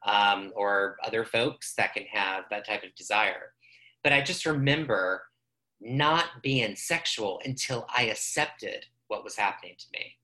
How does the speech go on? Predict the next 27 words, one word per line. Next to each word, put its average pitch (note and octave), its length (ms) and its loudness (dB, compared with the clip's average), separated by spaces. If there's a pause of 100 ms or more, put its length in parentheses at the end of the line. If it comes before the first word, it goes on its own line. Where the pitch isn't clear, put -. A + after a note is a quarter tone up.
(520)
I B2+ 140 6
literally E3+ 640 2
had C#3 260 0
to A#2 120 -2
accept G2+ 480 -2
that, A2 120 -4
hey, B2 220 -4
this G2+ 200 -8
is G#2+ 100 -8
a G#2 60 -2
new G2 240 -4
body. C3 600 4 (320)
This A2+ 120 -6
is A#2 100 -4
a A2 60 0
body A2+ 280 6
that G#2+ 120 2
I G#2+ 40 4
have A2+ 180 -2
to G#2+ 60 -8
pay A2 160 -4
attention - 480 -4
to. C3 420 0 (1000)
And C3 140 2
with C3 160 2
accepting C3 500 0
that, G2 260 4